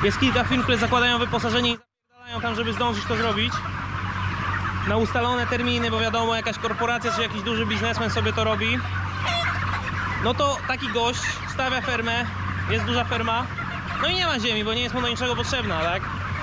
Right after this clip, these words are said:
Korzysta też pewnie w dużej mierze z outsourcingu przy wywożeniu obornika, przy wszystkich pracach w kurniku, e, więc no, po prostu nie ma ziemi. My ziemię mamy,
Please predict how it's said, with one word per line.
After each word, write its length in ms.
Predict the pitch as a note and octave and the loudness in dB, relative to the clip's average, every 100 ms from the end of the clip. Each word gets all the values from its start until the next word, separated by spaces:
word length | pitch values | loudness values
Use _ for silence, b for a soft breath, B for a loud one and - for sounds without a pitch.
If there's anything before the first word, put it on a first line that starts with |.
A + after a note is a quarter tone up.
| A3+ - | -2 0
Korzysta 320 | G#3+ A#3+ - | 0 2 0
też 120 | A3+ | 0
pewnie 240 | A3 A#3+ A#3 | 0 0 0
w 100 | G#3 | 0
dużej 260 | A#3 A#3 | 0 0
mierze 240 | A#3+ A#3 G#3+ | 0 0 0
z 60 | |
outsourcingu 600 | A#3+ A3+ B3 - B3 A#3+ A#3+ | 0 0 -2 0 0 0 0
przy 160 | - G#3+ | 0 -2
wywożeniu 520 | G#3+ G#3+ A3 A#3 A#3 | 0 2 0 0 0
obornika, 760 | A3+ A3+ A#3 B3+ B3+ A#3 A3+ G#3+ - - - - - - - | 2 0 0 0 0 0 0 -2 -8 -8 -8 -6 -6 -6 -4
przy 120 | - F#3 | -4 -2
wszystkich 300 | G#3 - - | -2 -2 0
pracach 420 | B3+ B3 B3+ A#3 | 0 0 0 -2
w 40 | |
kurniku, 640 | A#3 A3+ A#3 A3+ B3 A#3 G#3 - | -2 0 0 2 2 2 0 -2
e, 240 | A#3 A#3 A#3 | 0 0 0
więc 240 | C4+ C#4 | 0 0
no, 180 | D#4+ F4 - - - - | 0 0 -2 -6 -6 -4
po 80 | E4 | -2
prostu 320 | D#4+ D4 C#4+ | 2 0 0
nie 120 | D4+ D4 | 0 0
ma 120 | C#4+ | 0
ziemi. 320 | B3+ G#3 A#3 C#4+ - - - - - - - - | 0 0 0 -2 -4 -4 -4 -4 -4 -2 -2 0
My 140 | A#3+ D#4 | 2 2
ziemię 240 | D#4 D4 | 2 2
mamy, 500 | C#4 B3 A3+ A#3 C4 | 2 2 2 2 0